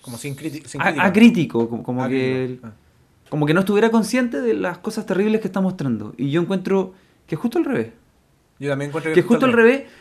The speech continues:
Speaker 2: pero sin renunciar a contar una historia y, y volverse discursiva. La, la película no se vuelve discursiva.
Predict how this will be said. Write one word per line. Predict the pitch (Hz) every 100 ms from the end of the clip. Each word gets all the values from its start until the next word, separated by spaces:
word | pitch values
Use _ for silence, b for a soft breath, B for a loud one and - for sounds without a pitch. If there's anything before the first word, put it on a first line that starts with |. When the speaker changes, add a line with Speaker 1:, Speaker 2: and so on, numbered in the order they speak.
| B B
Speaker 2:
pero | 151 147
sin | 147 233 240
renunciar | 226 196 - 190 185 190 - _ _ _ _ _ -
a | 143
contar | 147 143 170
una | 170
historia | 151 170 175 185
y, | 170 151
y | 127
volverse | 127 147 180 165
discursiva. | 139 123 - 277 131
La, | 107 110 -
la | 113
película | 117 151 143
no |
se | 143
vuelve | 165 180 107
discursiva. | 104 - - -